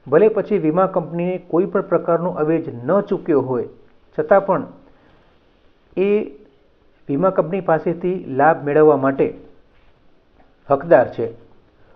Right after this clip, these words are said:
અને જો વીમા કંપની સેવાની ક્ષતિ દર્શાવે તો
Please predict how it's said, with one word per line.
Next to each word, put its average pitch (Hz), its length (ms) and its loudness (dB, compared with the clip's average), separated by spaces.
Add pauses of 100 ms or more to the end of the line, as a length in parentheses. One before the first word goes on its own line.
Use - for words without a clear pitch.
(100)
અને 160 180 0
જો 180 180 2
વીમા 156 300 0
કંપની 143 460 -6 (1400)
સેવાની 180 420 2
ક્ષતિ 185 600 -4 (380)
દર્શાવે 156 540 2 (720)
તો 175 240 2